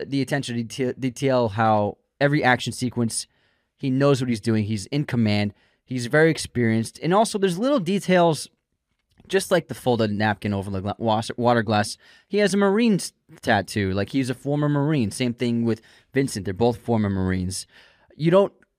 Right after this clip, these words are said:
hear this crazy backstory about him. You don't hear this long list of things that he's done in the past like so many other filmmakers or writers would do.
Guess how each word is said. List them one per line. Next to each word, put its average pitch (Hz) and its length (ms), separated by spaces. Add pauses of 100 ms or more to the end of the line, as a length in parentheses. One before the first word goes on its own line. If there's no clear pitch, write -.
(120)
hear 175 340
this 131 180
crazy 123 560
backstory 110 680
about 104 280
him. 107 220
You 107 100
don't 113 200
hear 113 180
this 101 200
long 104 420
list - 380 (220)
of 101 440 (480)
things 135 260
that 117 120
he's 113 100
done 113 160
in 113 40
the 107 60
past 110 340
like 107 140
so - 160
many 117 220
other 110 220
filmmakers 107 920
or 95 300
writers 110 380
would 98 120
do. 139 300